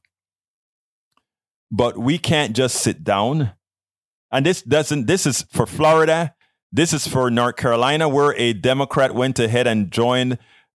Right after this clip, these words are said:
uh, Republicans to give them a supermajority over the Democratic governor in North Carolina. We have to do something about it. We just can't sit back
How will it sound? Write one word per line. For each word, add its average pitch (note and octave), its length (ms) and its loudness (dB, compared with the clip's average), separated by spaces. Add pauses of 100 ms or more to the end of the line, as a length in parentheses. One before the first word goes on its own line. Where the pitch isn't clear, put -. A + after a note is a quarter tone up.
(100)
uh, G#2 160 2
Republicans B2+ 580 0
to A#2 60 -4
give G#2+ 340 2 (100)
them A2+ 360 2
a G3+ 140 0
supermajority A2+ 800 0
over A#2 280 0
the G#2+ 100 0
Democratic G#2 600 0
governor A2+ 560 0
in G2+ 300 0
North F#2+ 220 -2
Carolina. A#2+ 680 -2 (1160)
We D3+ 220 0
have C#3 320 0
to A2 80 -2
do A2+ 160 0
something A2 400 -2
about G2+ 320 0
it. A2+ 100 -6
We G#2+ 200 -2
just A#2+ 440 -2
can't A#2+ 300 0
sit - 440 -4
back G2 540 -2